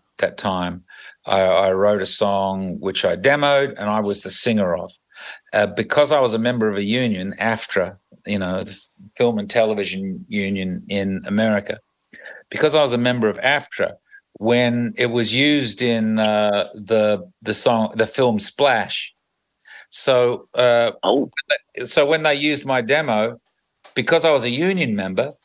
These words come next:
Speaker 1: I get paid twice a year from Disney since nineteen eighty-four.
Speaker 2: Oh, how good's that?
Speaker 1: Yeah,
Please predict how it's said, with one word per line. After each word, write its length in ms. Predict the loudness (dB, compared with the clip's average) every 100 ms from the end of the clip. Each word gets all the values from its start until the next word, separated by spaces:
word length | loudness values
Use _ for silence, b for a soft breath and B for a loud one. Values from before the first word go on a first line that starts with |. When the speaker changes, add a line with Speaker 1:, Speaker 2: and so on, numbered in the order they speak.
| _ _ -2
Speaker 1:
I 140 | 0
get 340 | 2 0 -2 -2
paid 460 | -2 2 2 -2
twice 440 | -4 0 2 2 0
a 60 |
year 400 | -2 0 0 0
from 260 | -2 -4 0
Disney 560 | 2 2 0 -2 -6 -6
since 320 | -4 -4 -2
nineteen 360 | -2 -2 0
eighty-four. 600 | 0 0 -2 -2 -2 -2 -10 _ _ _ _ _ _ _ _ _ 0
Speaker 2:
Oh, 300 | 4 4 2
how 120 | 2
good's 300 | 0 -2 0
that? 300 | 2 4 2 -4 -18 _ _ _ -14 -2
Speaker 1:
Yeah, 240 | 2 2